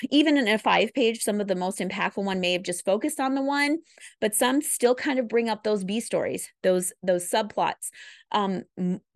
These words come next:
digging deeper into this, that, that's the part with the five page that is really hard for me. And I think a lot of you, <laughs> a lot of my writers get frustrated with me when I critique and when I read through, it's because I,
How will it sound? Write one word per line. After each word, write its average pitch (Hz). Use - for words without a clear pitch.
digging 226
deeper 269
into 202
this, 185
that, 269
that's 240
the 269
part 226
with 202
the 196
five 185
page 185
that 180
is 185
really 175
hard 170
for 180
me. 175
And 160
I 165
think 196
a 185
lot 190
of 220
you, 185
<laughs> -
a -
lot 214
of 349
my 269
writers 202
get -
frustrated 214
with 196
me 190
when 185
I 180
critique 208
and 180
when 180
I 175
read 175
through, 285
it's 190
because 202
I, 165